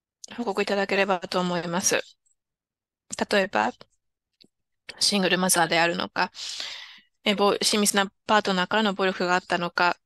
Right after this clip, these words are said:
え、人身売買の経験があるのか、まあ、生理の貧困なのか、これを、まあ、この月に共有、共有をしていただき、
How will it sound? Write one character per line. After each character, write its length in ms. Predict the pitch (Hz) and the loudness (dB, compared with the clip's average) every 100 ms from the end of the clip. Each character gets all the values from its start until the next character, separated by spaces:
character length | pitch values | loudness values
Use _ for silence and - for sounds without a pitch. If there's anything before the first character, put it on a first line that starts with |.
| _ _ _ _ | _ _ _ _
え、 140 | - 196 | -2 0
人 220 | 208 202 - | 2 2 2
身 120 | 202 | 2
売 180 | 196 196 | 2 2
買 200 | 190 190 | 0 -2
の 100 | 208 | -2
経 160 | 202 | -4
験 220 | 196 190 | -2 -2
が 100 | 190 | -2
あ 40 | 190 | -2
る 120 | 190 | -4
の 160 | 180 175 | -6 -4
か、 300 | 180 170 - | -2 -2 -2
ま 140 | - | -4
あ、 40 | 202 | -2
生 320 | - 208 196 | 2 2 2
理 140 | 190 | 2
の 120 | 190 208 | 0 0
貧 260 | 214 196 | 0 0
困 200 | - 190 | 0 0
な 100 | 190 | 0
の 140 | 185 180 | -2 -2
か、 240 | 180 180 - - - - - - - _ _ _ _ _ _ - | -2 -4 -8 -18 -20 -20 -20 -20 -20 _ _ _ _ _ _ -8
こ 120 | - 226 | 0 2
れ 160 | 220 | 4
を、 180 | 226 220 | 2 2
ま 100 | 226 | 0
あ、 40 | 220 | -2
こ 120 | 220 | 0
の 100 | 214 | -2
月 320 | - - 220 | -2 0 2
に 220 | 208 208 | 2 0
共 160 | - 208 | 0 -4
有、 120 | 208 - _ _ _ _ _ _ _ _ _ _ _ _ _ _ _ _ _ _ _ - 220 | -4 -12 _ _ _ _ _ _ _ _ _ _ _ _ _ _ _ _ _ _ _ -10 0
共 180 | 220 | 4
有 180 | 202 190 | 4 4
を 60 | 196 | 2
し 100 | - | 2
て 100 | 196 | 2
い 60 | |
た 120 | 196 190 | 2 0
だ 140 | 196 | 0
き、 360 | - 220 233 | 0 -2 -2